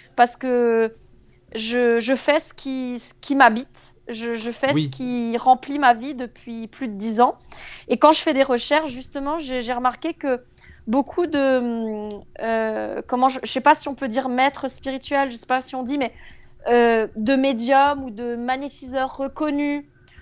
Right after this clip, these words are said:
Speaker 1: euh, dans les années mille huit cents, mille sept cents, quand ils commençaient à, à faire des écrits, euh, sur la spiritualité,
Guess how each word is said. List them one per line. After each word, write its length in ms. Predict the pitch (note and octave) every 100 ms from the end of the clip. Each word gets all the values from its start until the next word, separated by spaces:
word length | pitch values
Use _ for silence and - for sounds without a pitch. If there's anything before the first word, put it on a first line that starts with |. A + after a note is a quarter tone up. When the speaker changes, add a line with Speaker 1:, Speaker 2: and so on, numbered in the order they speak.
| - -
Speaker 1:
euh, 220 | A3+ A3+
dans 100 | A3+
les 160 | B3 C4
années 160 | C4 C#4
mille 240 | C#4 C4
huit 80 | C4+ -
cents, 240 | C#4 C#4 C#4
mille 160 | C4+
sept 240 | A#3 C4+ C4
cents, 300 | - C#4+ C#4+
quand 260 | C4+ B3
ils 60 | A#3+
commençaient 580 | C#4 B3 C4 - C#4 C4+
à, 340 | B3 A3 G#3+ G#3 - - - - -
à 80 |
faire 300 | A#3 C4+ C4+
des 220 | B3+ A#3+ B3
écrits, 580 | B3 - C#4+ C#4+ C#4
euh, 320 | A#3 G#3+ G#3 G#3+
sur 260 | - C4+
la 100 | A#3+
spiritualité, 920 | A#3 - A#3+ A#3 A#3 A3+ A3+ D#4+ F#4